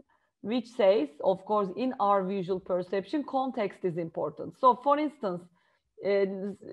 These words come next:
this is again from, you see, nineteen sixty-seven, from the same scientist.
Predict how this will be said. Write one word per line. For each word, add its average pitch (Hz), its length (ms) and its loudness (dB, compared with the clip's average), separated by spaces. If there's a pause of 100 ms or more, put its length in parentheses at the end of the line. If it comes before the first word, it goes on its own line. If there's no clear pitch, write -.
(100)
this 247 200 -2
is 240 140 0
again 226 560 0
from, 202 400 4
you 202 120 -2
see, 208 180 -2
nineteen 214 500 2
sixty-seven, 190 920 -2
from 190 240 2
the 190 80 0
same 233 280 -2
scientist. 175 560 -6